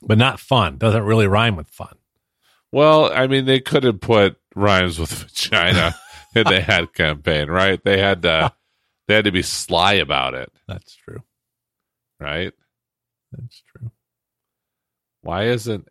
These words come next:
Speaker 2: Ad Block Plus working? Oh, here we go.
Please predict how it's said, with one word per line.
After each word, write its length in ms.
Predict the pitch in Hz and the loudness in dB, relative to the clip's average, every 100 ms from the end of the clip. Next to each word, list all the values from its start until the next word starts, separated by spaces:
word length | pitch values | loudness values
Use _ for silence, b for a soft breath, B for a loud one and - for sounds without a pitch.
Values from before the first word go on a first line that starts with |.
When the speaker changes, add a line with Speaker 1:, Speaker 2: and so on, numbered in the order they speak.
| - | -10
Speaker 2:
Ad 360 | 82 82 80 - | -6 -6 -8 -6
Block 360 | 82 78 76 _ | -4 -2 -4 _
Plus 400 | - 71 80 - | -8 -6 -6 -12
working? 600 | - 78 76 - 82 - 76 _ _ - | -10 -8 -10 -12 -14 -14 -18 _ _ -16
Oh, 80 | - | -10
here 140 | - - | -6 -6
we 240 | 80 _ | -8 _
go. 720 | 85 80 _ _ _ _ - | -20 -20 _ _ _ _ -4